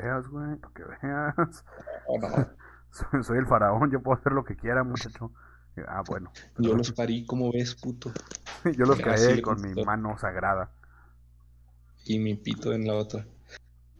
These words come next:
Speaker 2: Eh, <laughs> el alto grado de endogamia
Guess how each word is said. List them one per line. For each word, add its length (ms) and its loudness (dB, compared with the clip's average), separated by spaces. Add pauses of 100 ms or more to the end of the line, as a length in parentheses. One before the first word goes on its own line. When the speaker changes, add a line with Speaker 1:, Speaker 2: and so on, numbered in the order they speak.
(120)
Speaker 2:
Eh, 420 2
<laughs> 1800 -10
el 160 4
alto 300 4
grado 400 4
de 500 0
endogamia 760 2